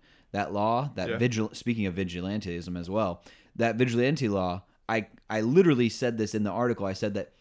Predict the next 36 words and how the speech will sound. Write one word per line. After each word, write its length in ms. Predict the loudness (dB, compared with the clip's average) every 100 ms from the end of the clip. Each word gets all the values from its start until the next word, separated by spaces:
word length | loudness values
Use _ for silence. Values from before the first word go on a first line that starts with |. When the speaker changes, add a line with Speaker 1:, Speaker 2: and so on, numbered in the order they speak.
| -20 -16 -2
Speaker 1:
this 180 | -2
could 160 | 2 0
lead 260 | 2 0 0
to 320 | 0 0 -2 _ _
basically, 540 | -4 -4 -2 -4 -4 -8 _
uh, 280 | -10 -10 -10
like, 200 | -10 -10
blue 380 | -8 -2 2 4
states 540 | 2 -2 -4 -6 -10 -18 _ _ _ -4
banning 420 | 2 2 2 0
guns, 540 | 0 0 0 -6 -12 -10
essentially, 640 | -6 -6 -6 -8 -8 -10 -6
via 460 | 0 2 2 -2 -6
the 120 | -8
same 300 | -2 0 0
principle, 500 | -2 -4 -4 -10 -6
saying, 240 | -4 -2
like, 240 | -2 -6 -6
anyone 260 | -2 0 2
who 120 | 2
sells 400 | 0 -2 -2 -2
someone 260 | 0 -2 -2
a 60 |
gun 480 | -4 -4 -4 -8 -14 -18 _ _
or 240 | 0 2 0
gun 320 | -2 -2 -2
manufacturers 720 | -2 -4 -4 -6 -6 -8 -6
that, 240 | -8 -10 -8
like, 240 | -8 -8
s-, 180 | -12 -16 _
sell 280 | -6 -4 -4
a 60 |
gun, 320 | -4 -6 -6 -10 -20 _
that 140 | -4
basically 520 | -2 -2 -2 -2 -2 -4 _ _
if 180 | -10 -10